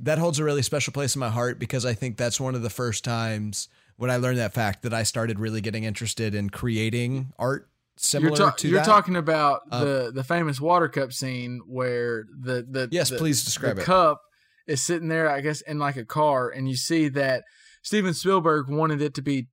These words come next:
Speaker 2: like, timed concentric rings, so the rings went from the inside, moving their way out. And so, how did,
Speaker 1: Right.
Speaker 2: how did he, how did he make that happen, L J?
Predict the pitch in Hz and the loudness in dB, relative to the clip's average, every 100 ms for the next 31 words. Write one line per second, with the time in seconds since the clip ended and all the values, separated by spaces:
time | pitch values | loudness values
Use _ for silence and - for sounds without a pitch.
0 | _ - 123 107 156 156 151 147 131 - | _ -6 -6 -4 -2 -2 -4 -6 -4 -4
1 | 147 - 135 - 139 147 165 - 147 135 | -4 -4 -8 -8 -6 -4 -4 -4 -4 -4
2 | 123 127 139 131 135 139 143 139 127 120 | -4 -6 -6 -6 -8 -8 -6 -4 -4 -6
3 | 123 147 147 147 147 147 131 139 135 135 | -6 -6 -2 0 2 0 -2 -2 -2 -4
4 | 127 131 127 113 139 156 - _ _ _ | -4 -2 -2 -2 -2 -4 -6 _ _ _
5 | _ _ - 156 170 180 151 135 - 151 | _ _ -6 -2 4 4 4 0 -6 2
6 | 175 175 151 185 180 160 147 135 147 160 | 4 4 4 4 4 4 2 2 0 0
7 | 143 143 131 131 131 127 127 135 127 110 | 2 0 0 -2 -4 -2 -2 -2 -4 -10
8 | 104 110 110 | -10 -10 -12